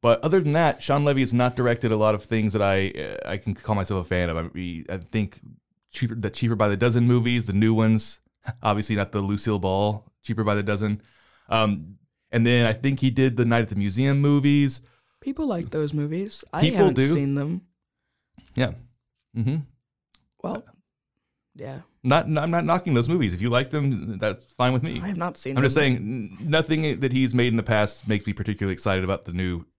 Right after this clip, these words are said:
Speaker 1: Sean Levy movie coming out. Um, but yeah, quick synopsis if,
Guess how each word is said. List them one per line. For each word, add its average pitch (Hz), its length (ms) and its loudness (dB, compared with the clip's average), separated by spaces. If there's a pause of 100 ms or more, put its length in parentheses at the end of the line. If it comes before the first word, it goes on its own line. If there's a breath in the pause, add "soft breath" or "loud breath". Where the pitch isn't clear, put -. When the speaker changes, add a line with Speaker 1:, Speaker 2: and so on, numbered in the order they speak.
(120)
Speaker 1:
Sean 92 360 -2
Levy 85 220 -6
movie 76 200 -8
coming 67 260 -10
out. 67 200 -8 (760)
Um, 110 360 2 (160)
but 165 80 0
yeah, 160 120 6 (140)
quick - 180 2
synopsis 143 540 2
if, 127 80 -4